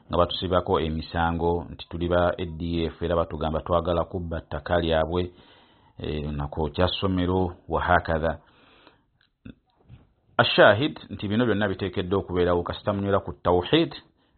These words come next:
birina kubeerawo, wabula bwe kibeera nga, yani, obulabe buyinza okubeera nga buvaamu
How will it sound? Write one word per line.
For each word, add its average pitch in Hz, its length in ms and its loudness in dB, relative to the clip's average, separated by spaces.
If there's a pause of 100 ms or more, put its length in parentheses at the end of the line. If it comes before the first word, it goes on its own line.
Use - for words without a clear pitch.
(100)
birina 113 300 0
kubeerawo, 104 640 4 (320)
wabula 101 400 2 (680)
bwe 98 420 2
kibeera 98 520 2
nga, 90 300 2
yani, 87 600 0 (680)
obulabe 98 360 4
buyinza 92 340 -2
okubeera 87 500 0
nga 85 360 -2
buvaamu 92 640 2